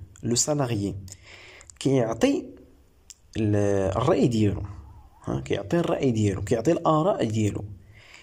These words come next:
مي ما كيبارتيسيبيش، يعني ما كي-، ما كيساهمش، يعني ما كيتخذش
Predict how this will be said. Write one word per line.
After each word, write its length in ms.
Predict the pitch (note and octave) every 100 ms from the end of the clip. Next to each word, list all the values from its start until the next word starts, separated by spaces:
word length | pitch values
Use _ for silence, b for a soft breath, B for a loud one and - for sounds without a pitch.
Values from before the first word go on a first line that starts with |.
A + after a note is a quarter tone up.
| B
مي 380 | C#3+ B3 D#4+ - - - - _ _
ما 180 | - D3+
كيبارتيسيبيش، 1300 | D#3+ F#3 F3+ F3 E3+ E3 D#3+ F3 - G#3+ F#3 - - - _ _ -
يعني 220 | G#2+ A2
ما 100 | B2
كي-، 380 | A2 C#3 B2 G#2+ A2
ما 120 | B2
كيساهمش، 800 | A#2+ C3+ B2 C#3 B2+ D3 - - - B B B B B B B B B _ _ - -
يعني 280 | F2 F#2+
ما 80 | G#2+
كيتخذش 760 | A2+ C#3+ - F#3 A2+ G#2+ -